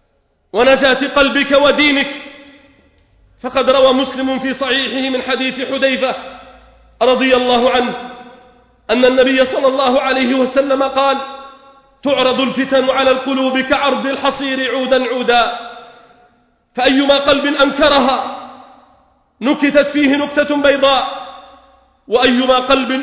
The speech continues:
أشربها نكتت فيه نكتة سوداء". فعليك أيها المسلم أن تنجي نفسك من الفتن ومن حرها وشررها وضررها، فإن حياتك في هذه الدنيا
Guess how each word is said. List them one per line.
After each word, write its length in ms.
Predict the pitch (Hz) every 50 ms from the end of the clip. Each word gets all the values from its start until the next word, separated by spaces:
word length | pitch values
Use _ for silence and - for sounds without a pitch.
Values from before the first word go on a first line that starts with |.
| 277
أشربها 920 | 262 - - 254 269 269 247 262 381 339 277 262 247 233 - - - - - - - - - - - - _ _ _ _ _ -
نكتت 440 | 220 277 - - 269 262 269 262 262
فيه 320 | - - 277 262 240 262
نكتة 520 | 254 254 254 254 277 254 254 262 262 240 -
سوداء". 680 | 269 247 240 196 240 240 240 240 220 - - - - - - - - - - - - - _ _ _ _ _ _ _ _ _ _ _ _ _ -
فعليك 380 | 240 247 269 262 269 - -
أيها 320 | 277 254 269 269 277 262 277
المسلم 480 | 269 285 285 - - - - - - - - - - - - - - _ _ _ _ _ _ _ _ _ _ _ _ - -
أن 140 | 240 254 247
تنجي 420 | 277 285 277 277 - - 233 277
نفسك 460 | 277 269 269 277 277 - 294 277 285
من 180 | 277 277 277 269
الفتن 460 | 269 262 269 277 269 277 262 - - - - - - - - - - - - - _ _ _ _ _ _ _ _ _ _ _ _ _ _ -
ومن 220 | 220 254 277 262
حرها 680 | - 277 285 277 262 277 269 254 262 277 269 262 254
وشررها 1080 | 247 247 269 262 262 285 285 277 277 269 285 277 - 269 277 269 262 247 226 - - - - - -
وضررها، 1040 | 208 240 277 262 277 294 285 285 285 285 294 269 269 294 285 277 277 254 - - - - - - - - - - - - _ _ _ _ _ _ _ _ _ -
فإن 280 | - 262 254 262 262 240
حياتك 580 | - 269 269 262 262 240 277 269 262 269 254
في 160 | 254 269 254
هذه 300 | 240 262 247 240 254 254
الدنيا 680 | 247 208 254 262 269 254 254 247 170 - - - - -